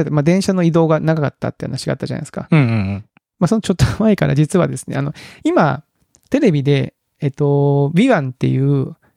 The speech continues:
Speaker 1: あのー、
Speaker 2: あー。
Speaker 1: テレビドラマやってるんですよ。
Speaker 2: はいはいはい。
Speaker 1: あの、半沢直樹のチームが作って、まあ、主演も、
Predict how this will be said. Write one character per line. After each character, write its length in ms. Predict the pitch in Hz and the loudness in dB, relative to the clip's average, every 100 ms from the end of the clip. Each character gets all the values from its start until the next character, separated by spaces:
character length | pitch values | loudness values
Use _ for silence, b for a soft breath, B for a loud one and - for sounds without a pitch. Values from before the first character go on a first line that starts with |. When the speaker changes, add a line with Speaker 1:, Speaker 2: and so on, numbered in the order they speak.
| _ _ - | _ _ -6
Speaker 1:
あ 120 | 143 | -2
の 400 | 139 131 131 127 | 0 0 0 0
ー、 80 | 131 | 0
Speaker 2:
あ 440 | 202 208 214 208 | 2 2 2 2
ー。 40 | 175 | 2
Speaker 1:
テ 60 | |
レ 60 | 190 | 2
ビ 80 | 190 | 2
ド 80 | 175 | 0
ラ 60 | |
マ 60 | 127 | -2
や 40 | |
っ 40 | - | -4
て 100 | - | -6
る 60 | |
ん 20 | |
で 20 | - | -8
す 60 | - | -10
よ。 140 | - _ | -12 _
Speaker 2:
は 180 | - 156 | -4 -2
い 40 | 117 | 0
は 120 | 123 | 0
い 40 | |
は 140 | 104 107 | -2 -6
い。 120 | 101 _ | -10 _
Speaker 1:
あ 60 | - | -2
の、 100 | 156 | 0
半 180 | 180 185 | 0 2
沢 140 | 185 | 2
直 200 | 185 170 | 2 2
樹 80 | 135 | 0
の 100 | 160 | -2
チ 160 | - | 0
ー 80 | 147 | 0
ム 80 | 131 | 2
が 100 | 127 | -2
作 160 | - - | -2 -6
っ 20 | |
て、 340 | 131 - 127 - | -6 -2 -2 0
ま 140 | 156 | 0
あ、 60 | 135 - | -2 -6
主 180 | - 156 | 0 2
演 220 | 147 139 | 4 4
も、 300 | 135 131 - | 4 2 0